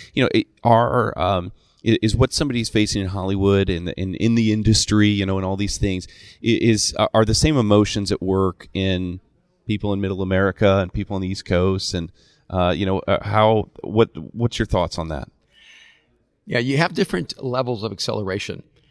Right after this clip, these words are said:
Speaker 2: uh, because of the amount of pressure on people's lives. And so someone in New York might become more, uh, cognizant of what they're going through than maybe someone in Indiana, but it doesn't mean the person in Indiana isn't going through the same thing.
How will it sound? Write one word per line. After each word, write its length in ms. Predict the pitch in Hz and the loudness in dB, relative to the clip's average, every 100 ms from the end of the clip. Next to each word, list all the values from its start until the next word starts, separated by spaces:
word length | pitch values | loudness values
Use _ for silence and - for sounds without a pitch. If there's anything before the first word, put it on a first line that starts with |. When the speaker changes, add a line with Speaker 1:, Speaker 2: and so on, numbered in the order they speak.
| _ _ _ - | _ _ _ -14
Speaker 2:
uh, 100 | - | -10
because 440 | 117 - 131 120 | -8 -4 -2 -2
of 40 | 117 | -4
the 60 | |
amount 240 | 113 110 113 | -4 -6 -8
of 100 | - | -8
pressure 300 | 117 - 107 | -8 -8 -10
on 80 | |
people's 320 | 95 104 101 107 | -12 -12 -12 -8
lives. 320 | 90 78 - | -8 -10 -14
And 100 | 107 | -12
so 140 | - | -10
someone 300 | - 156 165 | -8 -4 -2
in 100 | 131 | -2
New 140 | 113 107 | -2 -2
York 360 | 104 110 - | -4 -6 -10
might 160 | 110 110 | -12 -10
become 380 | 120 - 113 104 | -10 -8 -6 -4
more, 480 | 101 110 110 110 - _ _ _ _ - | -6 -4 -4 -4 -6 _ _ _ _ -16
uh, 220 | 113 107 | -12 -12
cognizant 720 | - 123 123 110 107 101 95 - _ | -10 -4 -4 -4 -8 -10 -14 -20 _
of 120 | - 104 | -10 -6
what 100 | 101 | -4
they're 140 | 110 | -6
going 260 | 95 101 104 | -6 -8 -8
through 220 | 110 101 | -8 -8
than 180 | 98 95 | -8 -8
maybe 220 | 98 98 | -8 -8
someone 340 | - 104 101 | -10 -8 -8
in 100 | 98 | -8
Indiana, 540 | 104 95 95 87 104 110 _ _ - | -10 -10 -10 -10 -10 -12 _ _ -14
but 100 | 104 | -6
it 40 | |
doesn't 260 | 135 135 151 | -4 -2 -4
mean 100 | 127 | -6
the 80 | |
person 340 | - 117 - 104 | 2 2 0 -8
in 60 | |
Indiana 320 | 104 101 98 101 | -8 -6 -8 -10
isn't 280 | 101 104 104 | -10 -10 -10
going 100 | 98 | -12
through 140 | 95 | -14
the 80 | - | -12
same 200 | 104 98 | -12 -10
thing. 220 | - - | -12 -16